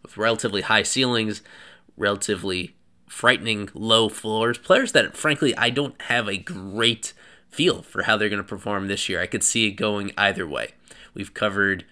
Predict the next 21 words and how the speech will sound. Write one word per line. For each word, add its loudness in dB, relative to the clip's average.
Yuri 6
Perez. -8
We've -16
covered -4
Johnny 2
Cueto. 2
We've -12
covered -4
Trevor 0
Rogers. 0
And -8
now, 0
on -4
the -6
position -2
players -2
side, -6
Jesus 0
Sanchez. -2
Last 6
season, -2